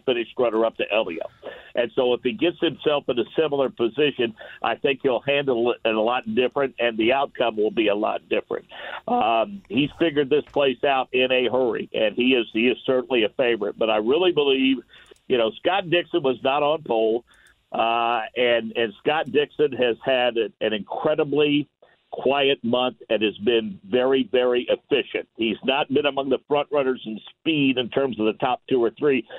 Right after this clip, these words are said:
but he's been around the top five or six. And I just think, given the fact that he had the field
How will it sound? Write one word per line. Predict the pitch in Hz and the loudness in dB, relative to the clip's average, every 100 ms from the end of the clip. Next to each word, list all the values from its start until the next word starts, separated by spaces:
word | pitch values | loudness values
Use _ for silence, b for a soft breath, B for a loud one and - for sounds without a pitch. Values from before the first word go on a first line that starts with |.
| B B - | B B -2
but | 120 | -2
he's | 113 | 0
been | 151 | 0
around | 139 143 139 | 2 0 0
the | 120 | -2
top | - 127 - | -2 -4 -4
five | 131 120 120 | -2 -2 0
or | 104 - | -4 -4
six. | 139 117 - _ _ b b b _ 107 | -2 -2 -2 _ _ b b b _ -2
And | 117 | 0
I | 143 | 0
just | 147 139 - | 0 0 0
think, | 143 113 104 | 0 0 0
given | 135 160 147 | 0 0 -2
the | 127 | -2
fact | 143 131 127 | 0 -2 -2
that | 120 | -2
he | 107 143 131 | 0 2 2
had | 131 131 110 | 2 0 0
the | 101 - | -2 0
field | 135 120 | 0 0